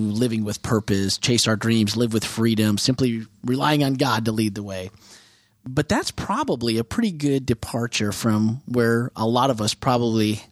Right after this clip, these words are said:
maybe have been, <laughs> currently are, and maybe that's why this change feels like, "Hey, this is something we should embrace." How do we as a church help facilitate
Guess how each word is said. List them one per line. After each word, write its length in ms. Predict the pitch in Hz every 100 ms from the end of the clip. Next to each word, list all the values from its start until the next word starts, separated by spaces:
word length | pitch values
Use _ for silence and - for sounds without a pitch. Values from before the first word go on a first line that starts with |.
| _ _ _
maybe 240 | 139 120 101
have 340 | 131 143 135
been, 260 | 135 143 120
<laughs> 100 | 104
currently 500 | - 165 135 135 123
are, 340 | 113 123 123 123 - - - - _ _ _ _
and 140 | 139 131
maybe 180 | 123
that's 240 | 117 113 -
why 200 | 117 104
this 200 | 113 -
change 360 | - 113 107
feels 420 | - 117 107 - 113
like, 220 | 110 101
"Hey, 180 | 127 107
this 220 | 110 113
is 80 | 104
something 260 | 104 107
we 80 | 107
should 160 | - 101
embrace." 540 | 98 151 143 110 - - - - _ _ _ _ _ -
How 160 | 220
do 80 | 254
we 160 | 196 190
as 120 | 143
a 40 | 104
church 460 | - - 165 -
help 200 | - 95
facilitate 880 | 104 - 98 85 - 78 71 -